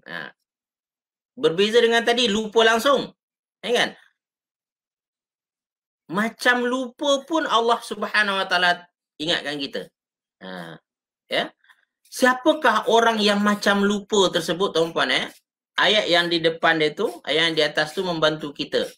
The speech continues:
Iaitu, ayat yang di depan dia, ayat lapan belas, mengingatkan kita, "Wahai orang-orang yang beriman, bertakwalah kepada Allah dan enggaklah engkau memperhatikan apa yang engkau sediakan untuk hari esok. Dan bertakwalah kamu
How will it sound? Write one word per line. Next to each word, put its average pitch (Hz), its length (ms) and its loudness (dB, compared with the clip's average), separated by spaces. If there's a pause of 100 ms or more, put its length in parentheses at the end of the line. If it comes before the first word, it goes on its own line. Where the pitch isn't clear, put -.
Iaitu, 160 400 -2 (1500)
ayat 202 240 2
yang 202 240 2
di 185 80 4
depan 180 320 2
dia, 240 80 2
ayat 175 320 2
lapan 175 240 2
belas, 220 160 2
mengingatkan 165 400 0
kita, 170 240 -2
"Wahai 180 240 0
orang-orang 180 460 2
yang 175 80 0
beriman, 180 420 0
bertakwalah 180 800 0
kepada 175 340 0
Allah 180 640 2
dan 143 160 -2
enggaklah 170 480 -2
engkau 160 320 -4
memperhatikan 175 800 -4
apa - 320 -2
yang 160 160 0
engkau 160 160 0
sediakan 165 640 0
untuk 160 240 -2
hari 160 240 0
esok. 175 400 2 (320)
Dan 143 160 0
bertakwalah 170 800 4
kamu 180 500 0